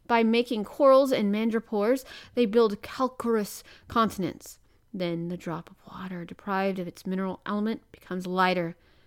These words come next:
comes up to the surface again, absorbs the salts left by evaporation, becomes heavier, descends again, and brings to the animalcules new elements to absorb.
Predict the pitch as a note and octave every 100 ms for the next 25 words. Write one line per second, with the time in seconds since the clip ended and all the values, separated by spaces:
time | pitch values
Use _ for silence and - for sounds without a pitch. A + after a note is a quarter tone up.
0 | _ - G3+ F#3+ G3 - - G3 G3+ G3+
1 | G#3 G#3 G3 F#3 G3+ G3+ G3 F#3+ - G3
2 | - G3+ F#3+ - F#3 F#3 F3 F3+ F#3 F3+
3 | - F3 - _ F#3+ F#3 - F#3 F3+ F3
4 | - G#3 G3 G3+ G3 F#3+ F#3+ F3+ F#3+ G3
5 | F#3+ - - G#3+ F#3+ G3 G#3+ A3 - A3
6 | G#3+ G3 G#3 G#3 - G3+ G3+ F#3+ - G#3
7 | F3+ G3+ G3 F3+